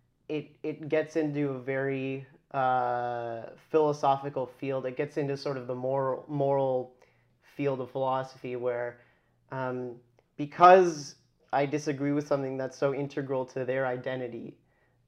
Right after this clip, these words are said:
uh, they think that, yeah, it's, it's, it's an attack on their existence, right? Um,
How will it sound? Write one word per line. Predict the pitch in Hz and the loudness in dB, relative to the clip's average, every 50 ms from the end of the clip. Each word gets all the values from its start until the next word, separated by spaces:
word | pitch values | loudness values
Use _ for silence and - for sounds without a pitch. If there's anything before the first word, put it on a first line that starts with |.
| _ - | _ -8
uh, | 139 139 131 127 123 120 - 139 139 | -4 -4 -2 -2 -4 -4 -6 -8 -4
they | 127 139 143 139 | -2 -2 -2 -2
think | 139 - 147 143 139 - | -2 -2 -2 -2 -2 -2
that, | 135 139 131 131 127 123 - - - _ _ _ _ _ _ _ _ _ _ _ _ _ _ _ _ - | 0 2 2 2 2 0 -2 -8 -18 _ _ _ _ _ _ _ _ _ _ _ _ _ _ _ _ -2
yeah, | 160 107 82 | -2 0 -2
it's, | 87 123 123 - - - | -6 -10 -12 -12 -20 -16
it's, | - - 143 - _ | -12 -12 -12 -12 _
it's | - 139 135 - | -12 -10 -6 -4
an | 139 135 | -4 -4
attack | 135 135 156 151 139 139 | -4 -2 0 0 0 0
on | 135 131 127 | -4 -6 -6
their | 127 120 120 | -8 -8 -10
existence, | 117 117 127 123 - - - - - - | -10 -10 -12 -12 -12 -16 -20 -20 -14 -8
right? | 123 123 131 - - - _ _ _ _ _ _ | -6 -6 -6 -6 -10 -18 _ _ _ _ _ _
Um, | 143 139 135 135 131 127 127 123 123 123 | 0 0 2 2 2 0 -2 -4 -6 -8